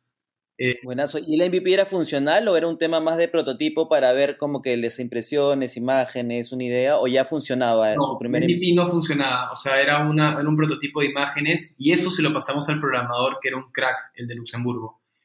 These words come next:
Speaker 1: Y él
Speaker 2: Ya.
Speaker 1: invirtió en algo más, este, usa-, o sea,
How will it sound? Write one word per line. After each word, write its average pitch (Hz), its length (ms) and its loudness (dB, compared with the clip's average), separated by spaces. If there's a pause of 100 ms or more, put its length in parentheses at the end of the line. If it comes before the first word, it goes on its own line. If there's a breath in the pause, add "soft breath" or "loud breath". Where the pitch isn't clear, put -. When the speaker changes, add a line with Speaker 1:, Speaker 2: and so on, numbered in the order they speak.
(140)
Speaker 1:
Y 143 160 -8
él 151 100 -4
Speaker 2:
Ya. 113 220 2
Speaker 1:
invirtió 127 340 0
en 135 60 -4
algo 135 180 0
más, 135 500 0 (360 loud breath)
este, 120 920 0
usa-, 131 460 0
o 123 60 -2
sea, 117 220 -4